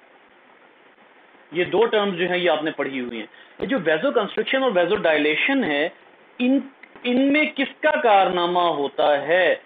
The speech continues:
यानी arterioles को, आर्टरी को vasoconstrict, constrict करने का या dilate करने में किस,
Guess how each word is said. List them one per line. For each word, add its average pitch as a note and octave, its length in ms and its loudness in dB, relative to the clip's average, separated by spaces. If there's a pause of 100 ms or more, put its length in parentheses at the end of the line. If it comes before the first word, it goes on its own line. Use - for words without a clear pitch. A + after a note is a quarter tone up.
(200)
यानी G#3+ 360 0
arterioles F#3+ 840 0
को, A#3+ 100 0
आर्टरी F#3+ 480 0
को G#3 400 0 (280)
vasoconstrict, F3+ 760 0
constrict F#3+ 460 -2
करने A#3+ 220 -2
का A#3+ 100 2
या A#3 80 4
dilate F#3+ 480 2
करने F#3+ 280 -2
में F#3+ 300 -4
किस, G#3+ 140 -6